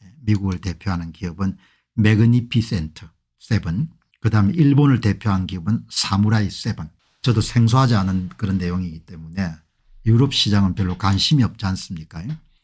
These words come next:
골드만삭스는 유럽 정시를 선도하는 열한 개의 우량주를 묶어가지고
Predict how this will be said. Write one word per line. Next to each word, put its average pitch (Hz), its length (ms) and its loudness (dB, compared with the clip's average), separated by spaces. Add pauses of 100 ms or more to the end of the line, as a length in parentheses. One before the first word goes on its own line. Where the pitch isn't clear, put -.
(160)
골드만삭스는 139 1160 4
유럽 135 420 2
정시를 123 640 2
선도하는 101 640 0 (400)
열한 143 600 4
개의 135 180 4
우량주를 127 1000 2
묶어가지고 101 880 -4